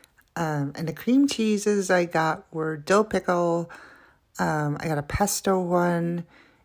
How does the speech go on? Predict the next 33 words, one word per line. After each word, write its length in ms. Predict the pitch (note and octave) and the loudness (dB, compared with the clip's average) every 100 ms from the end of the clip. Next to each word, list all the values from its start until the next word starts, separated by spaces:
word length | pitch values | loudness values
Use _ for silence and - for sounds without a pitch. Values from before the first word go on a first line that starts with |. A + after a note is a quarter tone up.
| - | -8
and 840 | F3 D#3+ D3+ D3+ D3 D3 D3+ D3 - _ _ _ _ _ _ _ - | -2 0 0 0 -2 -2 -4 -8 -12 _ _ _ _ _ _ _ -10
a 40 | D#3+ | -4
scallion 640 | - - D#3 D3+ D3 C#3 | -2 2 4 4 0 -4
one. 300 | C#3 - C#3+ - _ _ _ - _ _ _ _ _ _ _ - - - | -6 -8 -10 -16 _ _ _ -20 _ _ _ _ _ _ _ -20 -20 -12
So 400 | - F#3 E3+ D#3+ - - - - - | -2 2 2 0 -6 -20 -20 -12 2
these 180 | G#3 F3+ | 2 6
bagels 400 | A#3+ C#4 C#4+ F#3 | 6 6 4 4
actually 320 | F3+ - E3+ | 2 -2 -6
freeze 460 | - - F#3+ D#3+ D3+ - - | -4 -2 -2 -2 -10 -14 -4
well 440 | D#3+ D3 D3 D3 - | 0 0 0 -4 -8
if 200 | F3+ F3 | -8 -4
you 120 | D#3+ | 0
wrap 280 | D#3 D#3 - | 0 0 0
them 160 | F3 | 0
up 160 | F3 F3 | 0 0
individually 800 | E3 D3+ D3+ D3 D3+ D#3 D3+ - - _ _ | -2 -2 -2 -2 -4 -2 -4 -10 -20 _ _
the 120 | F#3+ | -2
day 180 | D#3+ D#3+ | 2 0
you 160 | D#3+ D#3 | 0 -4
get 280 | D3+ D3 D3+ | -6 -6 -8
them. 280 | D#3 D#3+ - - - - - | -8 -10 -14 -20 -20 -20 -8
I'm 160 | F#3 F3 | -2 0
already 280 | E3+ F3 | 0 0
a 60 | F3 | 0
day 220 | E3+ D#3+ | 0 -2
late, 280 | D#3 D3 - | 0 -4 -6
but 120 | D#3+ | -6
I'm 140 | D#3+ D#3 | -6 -4
still 220 | - D#3 | -2 -2
going 220 | D#3 D3+ | -2 -6
to 60 | D3 | -6
freeze 420 | - E3 D3+ - | -6 -6 -6 -8
them. 360 | E3 D#3 D#3 | -8 -6 -8